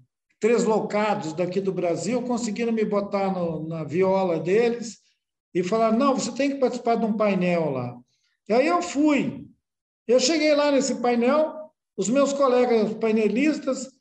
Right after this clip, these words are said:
eram nativos da Nova Zelândia, da Austrália, do Pacífico Sul, e um indígena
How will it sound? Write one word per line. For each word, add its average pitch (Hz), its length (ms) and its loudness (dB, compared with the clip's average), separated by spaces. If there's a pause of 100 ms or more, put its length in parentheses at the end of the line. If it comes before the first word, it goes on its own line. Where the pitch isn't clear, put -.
(220)
eram 220 680 2
nativos 220 1080 0
da 202 140 0
Nova 226 260 2
Zelândia, 233 640 2
da 202 140 0
Austrália, 233 640 2
do 220 140 -4
Pacífico 220 680 -2
Sul, - 580 -2 (760)
e 254 160 2
um 302 160 2
indígena 302 840 0